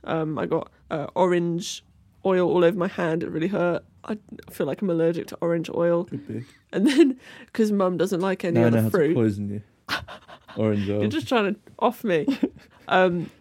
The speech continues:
Speaker 2: I'm completely against you today.
Speaker 1: Mu-, <laughs> mu-, 'cause Mum doesn't like any other fruit, really. She doesn't like fruit juice. Well,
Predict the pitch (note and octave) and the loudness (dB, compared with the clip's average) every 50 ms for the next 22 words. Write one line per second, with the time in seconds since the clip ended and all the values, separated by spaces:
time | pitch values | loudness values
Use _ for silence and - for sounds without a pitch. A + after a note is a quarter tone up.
0 | _ - B2 A#2+ G#2+ A2+ G2+ A2 A2+ G#2+ - F#2+ G2+ G#2 G#2+ G#2+ - - - - | _ -2 -2 -2 -2 -2 -2 0 0 0 0 -2 -2 -2 -2 -4 -4 -8 -12 -12
1 | - - - - C#3 - A#2+ A#2 A#2+ B2+ F#3 A3 G3+ C#4 D4+ E4 E4 - - - | -14 -14 -10 -12 -8 -6 -6 -8 -6 -4 -2 0 2 2 0 -2 -6 -8 -8 -10
2 | - - - - _ _ _ _ _ _ _ _ - - _ - - - - - | -10 -12 -16 -20 _ _ _ _ _ _ _ _ -18 -18 _ -20 -20 -20 -20 -14
3 | _ - G#3+ - - - - A#3 G#3 G#3+ A3 A3 G#3+ G#3 G#3 G#3+ G#3 F#3 F#3+ F3+ | _ -6 -6 -6 -4 -2 -2 -2 0 2 0 0 2 0 0 0 0 -2 -2 -2
4 | - - F3+ E3+ E3+ D3+ D3 - _ _ F#3 D#3 C3 - - _ _ _ _ _ | -4 -4 -4 -4 -4 -4 -6 -10 _ _ -2 -2 -2 -4 -6 _ _ _ _ _
5 | _ _ _ _ - A2+ - F3+ E3 D#3 D3 C#3+ C#3 F3 G#3 _ _ _ _ _ | _ _ _ _ -20 -4 -2 0 0 0 0 0 -2 -2 -4 _ _ _ _ _
6 | _ - - - F3 G3 - E3+ E3 D3 - - F#3+ F3 - - - - - - | _ -14 -6 -6 -4 -4 -2 -2 -2 -2 -2 -2 -4 -4 -4 -4 -8 -10 -10 -8
7 | - G#3+ G3+ F#3 E3+ D3+ - | -6 -4 -2 -2 -2 -4 -6